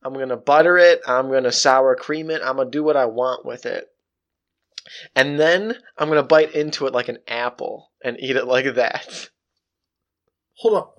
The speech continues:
Speaker 2: hold on. Let me get this straight. This person took a baked
Speaker 1: Yes.
Speaker 2: potato, took off the
Speaker 1: Yes.
Speaker 2: tinfoil, took off the
Speaker 1: Yes.
Speaker 2: skin, did some other stuff, and then picked it up with their hands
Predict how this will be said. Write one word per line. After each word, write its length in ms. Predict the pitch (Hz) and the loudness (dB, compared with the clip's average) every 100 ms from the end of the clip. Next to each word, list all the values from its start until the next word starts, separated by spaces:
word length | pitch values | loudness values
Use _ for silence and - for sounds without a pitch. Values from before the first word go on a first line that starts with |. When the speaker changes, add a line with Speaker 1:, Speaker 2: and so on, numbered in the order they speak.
| _ | _
Speaker 2:
hold 160 | - 196 | -4 -2
on. 320 | 117 110 143 _ _ _ _ _ _ _ _ _ _ _ _ _ | -2 -6 -18 _ _ _ _ _ _ _ _ _ _ _ _ _
Let 120 | 214 | 0
me 60 | 269 | 2
get 100 | 247 | -2
this 100 | 202 | -4
straight. 220 | 151 135 | -6 -2
This 160 | 175 240 | -2 -2
person 560 | - 311 302 262 185 - - | -4 -4 -2 -2 -4 -12 -4
took 160 | 220 | 0
a 60 | 185 | 0
baked 180 | 180 165 | 2 2
Speaker 1:
Yes. 160 | 113 | 2
Speaker 2:
potato, 640 | - - 196 123 127 185 _ _ _ _ _ _ _ _ _ _ | -2 -2 -2 -2 -4 -8 _ _ _ _ _ _ _ _ _ _
took 140 | 214 240 | 0 2
off 140 | 247 | 2
the 60 | 285 | 2
Speaker 1:
Yes. 100 | 269 | 2
Speaker 2:
tinfoil, 600 | 254 156 131 135 277 - _ _ _ _ _ _ | 2 0 -2 -2 -4 -8 _ _ _ _ _ _
took 180 | 285 294 | -2 2
off 200 | 247 240 | 2 0
the 100 | 185 | 0
Speaker 1:
Yes. 200 | 143 117 | 2 2
Speaker 2:
skin, 600 | 330 269 147 135 185 - _ _ _ _ _ _ _ _ _ _ - | 2 2 0 -2 -6 -8 _ _ _ _ _ _ _ _ _ _ -6
did 160 | 220 285 | -4 -2
some 140 | 269 | 0
other 140 | 240 | 2
stuff, 200 | 233 233 196 | 2 -2 -4
and 160 | 208 208 | 0 4
then 240 | 226 185 - | 2 2 -6
picked 220 | - 370 359 | -2 0 2
it 80 | |
up 260 | 285 285 - - | 2 -2 -6 2
with 200 | 214 214 | 2 6
their 220 | 214 170 | 4 2
hands 680 | - 226 214 226 262 277 | -2 0 2 2 2 0